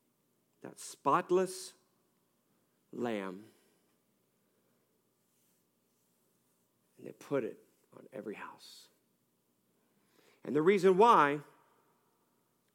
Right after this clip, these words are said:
is because when the death o-, angel passed over,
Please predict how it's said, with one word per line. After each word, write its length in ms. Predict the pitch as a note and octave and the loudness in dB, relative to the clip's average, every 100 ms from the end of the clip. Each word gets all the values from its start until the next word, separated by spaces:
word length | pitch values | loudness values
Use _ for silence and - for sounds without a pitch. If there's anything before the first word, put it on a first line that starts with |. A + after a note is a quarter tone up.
| - | -10
is 120 | B2 | -4
because 380 | C3+ C#3+ D#3 C3 | -4 0 -2 0
when 140 | C#3+ | 0
the 80 | C#3 | 0
death 300 | C3+ E3+ F#3 | 0 -2 0
o-, 240 | F3+ E3+ E3 | -2 -2 -4
angel 320 | D#3 D#3 C#3+ C#3+ | -2 -2 -2 -8
passed 440 | - D3 C3+ - | -6 -8 -8 -10
over, 380 | D#3 C3+ A2 | -8 -8 -12